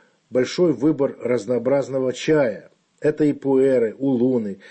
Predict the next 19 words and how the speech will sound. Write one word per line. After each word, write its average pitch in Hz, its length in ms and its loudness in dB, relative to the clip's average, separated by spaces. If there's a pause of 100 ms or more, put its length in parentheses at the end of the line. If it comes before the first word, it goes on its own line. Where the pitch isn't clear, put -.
(180)
зелёный 131 600 0
чай, 107 300 -4
и 143 140 0
классический 123 840 -6 (200)
чёрный 131 480 0
чай. - 380 -14 (760)
Это 120 100 -10
совместный 135 540 -2
проект 127 540 -2
Сергиево-Посадской 131 920 -2
чаеразвесочной 110 880 -2
фабрики 131 640 -6 (120)
и 110 80 -10
радиостанции 110 680 -6
«Радонеж». 87 600 -10 (460)
Часть - 640 -4
прибыли 135 600 0
идёт 113 500 -2
на 107 400 -6